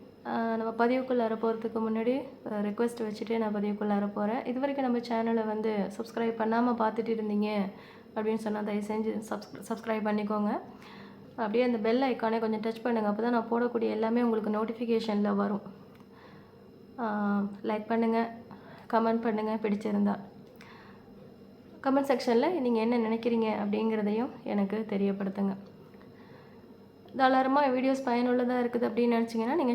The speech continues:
ஷேர் பண்ணலாம். So, இப்போ நம்ம பதிவுக்குள்ளார போயிடலாம். இன்றைக்கான பதிவு என்ன அப்படின்னா, ஒரு சின்னதா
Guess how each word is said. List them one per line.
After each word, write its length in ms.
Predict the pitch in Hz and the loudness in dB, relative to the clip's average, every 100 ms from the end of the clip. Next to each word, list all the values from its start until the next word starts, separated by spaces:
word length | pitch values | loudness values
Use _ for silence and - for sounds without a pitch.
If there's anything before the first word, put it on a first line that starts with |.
| 233 | 0
ஷேர் 260 | 214 214 | 0 0
பண்ணலாம். 400 | 214 208 202 208 - - - - - - | 0 2 2 -2 -12 -20 -20 -20 -18 -18
So, 180 | - 254 | 0 4
இப்போ 220 | 240 240 | 4 4
நம்ம 180 | 285 233 | 2 2
பதிவுக்குள்ளார 680 | 220 220 233 247 233 220 220 | 0 2 2 4 2 2 0
போயிடலாம். 560 | 220 214 214 190 247 - - - - - - - - - - - | 0 0 2 2 2 -2 -18 -18 -18 -20 -20 -20 -20 -20 -20 -2
இன்றைக்கான 480 | 262 302 320 294 277 | 4 4 6 4 4
பதிவு 280 | 277 294 311 | 2 2 4
என்ன 280 | 254 262 | 4 4
அப்படின்னா, 500 | 247 233 233 208 214 262 - - - - - - - | 2 2 2 4 2 -2 -14 -20 -20 -20 -20 -4 4
ஒரு 500 | 254 247 240 233 233 - | 6 8 6 4 0 4
சின்னதா 440 | 339 349 330 285 | 6 8 6 4